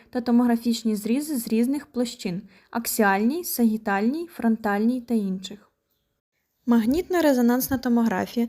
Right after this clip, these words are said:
це цілком нешкідливий і безпечний метод променевої діагностики. В основі отримання зображення М Р Т відсутнє іонізуюче випромінювання, яке властиве методу комп'ютерної томографії. Проте технологія М Р Т є досить складною.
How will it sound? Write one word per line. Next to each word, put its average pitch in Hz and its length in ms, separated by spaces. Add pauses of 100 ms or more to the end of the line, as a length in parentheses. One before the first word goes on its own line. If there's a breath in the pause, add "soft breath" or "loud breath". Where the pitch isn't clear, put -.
(180 loud breath)
це - 120
цілком 320 440
нешкідливий 254 680
і 247 100
безпечний 240 680
метод 220 320
променевої 202 640
діагностики. 190 760 (380 loud breath)
В 240 40
основі 370 340
отримання 302 500
зображення 247 560
М 226 120
Р 226 100
Т 311 200 (360 loud breath)
відсутнє 302 500
іонізуюче 240 760
випромінювання, 226 880 (280 loud breath)
яке 233 240
властиве 269 440
методу 214 420
комп'ютерної 202 640
томографії. 196 640 (240)
Проте 254 380
технологія 294 720
М 285 160
Р 294 100
Т 294 320
є 240 160
досить 247 300
складною. 208 540